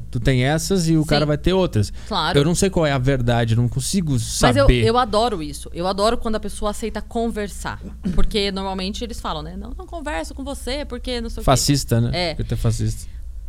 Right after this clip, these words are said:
Speaker 2: Porque é muito difícil alguém que tenha argumento. É muito difícil, de verdade. Normalmente a pessoa tem, é, uma paixão muito grande, de um lado e de outro. De um lado e de outro.
Speaker 1: Sim.
Speaker 2: Tem paixões muito grandes, entendeu?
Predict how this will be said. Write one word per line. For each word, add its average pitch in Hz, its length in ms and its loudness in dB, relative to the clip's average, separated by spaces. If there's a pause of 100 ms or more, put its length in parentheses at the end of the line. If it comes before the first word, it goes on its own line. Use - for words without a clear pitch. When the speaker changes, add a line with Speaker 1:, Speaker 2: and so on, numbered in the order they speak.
Speaker 2:
Porque - 260 10
é 311 60 4
muito 302 280 2
difícil 285 840 -2
alguém 233 400 -2
que 294 100 -4
tenha 247 280 0
argumento. 233 880 -4 (640)
É 262 60 2
muito 269 260 2
difícil, - 460 -12
de 175 140 -10
verdade. 170 580 -2
Normalmente 226 400 -2
a 269 40 -8
pessoa 240 280 -4
tem, 202 340 -6 (360)
é, 165 600 -6
uma 196 160 -4
paixão 302 640 -2
muito 311 220 -2
grande, 180 300 -4
de 254 80 -6
um 427 80 -2
lado 427 220 6
e - 20 6
de 415 100 4
outro. 285 380 0 (720)
De 226 100 -8
um 359 60 -4
lado 370 220 -2
e - 20 -2
de 285 100 -4
outro. 233 240 -2
Speaker 1:
Sim. - 140 0
Speaker 2:
Tem 233 80 6
paixões 247 680 -6
muito 170 240 -12
grandes, 135 400 -10
entendeu? 143 440 -10